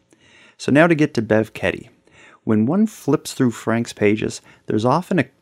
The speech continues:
piece of crime writing that may seem a little out of place, and that's Bev's work.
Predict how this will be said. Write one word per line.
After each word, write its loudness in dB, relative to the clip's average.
piece -6
of -2
crime 0
writing 0
that -2
may 2
seem 0
a 0
little -2
out -2
of -6
place, -4
and 4
that's 0
Bev's 2
work. -12